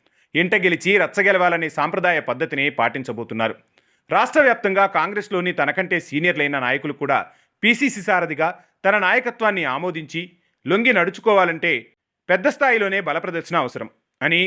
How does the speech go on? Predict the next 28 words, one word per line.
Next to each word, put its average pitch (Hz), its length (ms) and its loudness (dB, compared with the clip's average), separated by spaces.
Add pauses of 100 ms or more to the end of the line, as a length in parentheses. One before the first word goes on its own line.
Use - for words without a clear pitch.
(100)
షర్మిల 170 320 0
అనుకుంటున్నారు. 123 580 -4 (400)
అందుకోసం 254 480 2
తమ 214 180 2
కుటుంబానికి 214 560 -2
పట్టున్న 175 340 -4
కడప - 340 0
జిల్లాని 170 420 0
బల 139 180 -2
ప్రదర్శనకు 175 520 -4
తొలి 131 240 2
వేదికగా 170 420 0
మార్చుకోబోతున్నట్టుగా 135 960 -2 (400)
విశ్వసనీయంగా 156 720 2
తెలుస్తోంది. 120 540 -6 (420)
పీసీసీ 247 420 4
సారథిగా 196 460 2
బాధ్యతలు 175 480 -2
స్వీకరించే 180 500 -2
ముందు 156 280 0
వైఎస్ 156 320 2
షర్మిల 151 320 -2
తొలుత 156 300 -4
ఇడుపులపాయలోని 151 840 0 (320)
తండ్రి 226 260 2
వైఎస్ఆర్ 196 440 0
సమాధిని 170 380 -6
దర్శించుకొని 135 520 -6